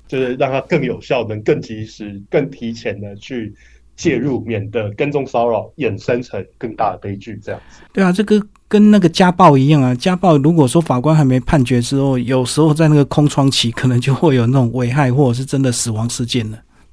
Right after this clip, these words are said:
Speaker 1: 对啊，这其实就是有点像类似保护令的概念啦，就是你看现在保护令也是嘛，就是规定说你，好，你不准接近他多少范围内嘛，
Speaker 2: 嗯。
Speaker 1: 你一违反，那就是，呃，违反保护令，他其实也是犯罪，我就可以，警察就把他抓起来，然后放到法院去判刑嘛。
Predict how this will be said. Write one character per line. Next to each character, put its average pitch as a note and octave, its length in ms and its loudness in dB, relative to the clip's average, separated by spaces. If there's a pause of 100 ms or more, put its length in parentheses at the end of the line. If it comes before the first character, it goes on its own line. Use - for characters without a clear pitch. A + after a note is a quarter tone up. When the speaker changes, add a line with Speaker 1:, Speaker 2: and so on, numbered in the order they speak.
Speaker 1:
对 F3 120 2
啊， C#3+ 100 2
这 - 160 0
其 A#3 140 0
实 D3+ 80 2
就 G3 100 2
是 G3 60 4
有 D#3+ 80 4
点 A#2+ 100 -2
像 F#3 140 0
类 F#3 160 2
似 E3 180 -4
保 G#2 220 -2
护 C#3 240 -2
令 C#3 120 -2
的 G#2 120 -4
概 A2+ 220 -2
念 A2 240 -2
啦， G2 120 -10
就 C3+ 140 -4
是 C3+ 300 -2
你 A#2 100 -6
看 D3+ 120 0
现 D#3 140 -4
在 C#3+ 80 0
保 G#2+ 160 -2
护 C3+ 140 0
令 B2+ 80 -4
也 G#2+ 100 -6
是 A#2 160 -10
嘛， G2 140 -6
就 A#2 80 -6
是 C3 60 -6
规 C3 140 -4
定 C3 160 -6
说 B2 300 -2 (140)
你， A#2+ 240 -2
好， C#3 280 0
你 C#3 60 -6
不 E3+ 160 -2
准 D3 160 -2
接 B2+ 140 -2
近 C#3 180 -6
他 C3 220 -2
多 A#2+ 200 -6
少 A2+ 160 -4
范 A#2+ 220 -4
围 G#2+ 100 -8
内 A#2 160 -4
嘛， G2+ 200 -8
Speaker 2:
嗯。 C3 180 0
Speaker 1:
你 F3+ 80 -4
一 F3 40 -2
违 B2 200 -2
反， A#2+ 220 -4
那 C3+ 160 -2
就 C#3+ 100 -4
是， B2+ 300 -4 (140)
呃， A#2 200 -2
违 B2 140 -2
反 C3 160 -2
保 G#2 120 -4
护 G#2+ 100 -6
令， A2+ 160 -4
他 B2 120 -4
其 A#2+ 100 -6
实 A2 100 -8
也 F2+ 80 -10
是 A#2+ 100 -12
犯 A2+ 180 -4
罪， A2 180 -2
我 G#2 120 -8
就 - 80 -10
可 B2+ 120 -4
以， A2+ 120 -2
警 G#2+ 140 -8
察 A2 100 -2
就 A2+ 60 -6
把 A2 80 -4
他 G2+ 60 -6
抓 A#2 160 -4
起 A2+ 120 -16
来， G2+ 120 -10
然 F#2+ 120 -14
后 G#2+ 200 -4 (220)
放 C#3 120 -4
到 C3 40 -2
法 G#2+ 180 -4
院 A2+ 80 -2
去 A#2 120 -6
判 A#2+ 200 -4
刑 G#2 200 -8
嘛。 F2 100 -16